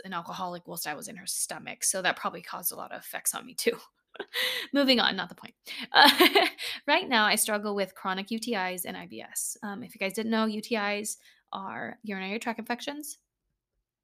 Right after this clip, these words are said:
and I B S is irritable bowel syndrome. So,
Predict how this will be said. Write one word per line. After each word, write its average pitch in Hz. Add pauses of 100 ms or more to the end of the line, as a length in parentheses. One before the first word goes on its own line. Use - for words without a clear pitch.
(200)
and 180
I 180
B 196
S 180
is 170
irritable 175
bowel 180
syndrome. 202 (640)
So, 185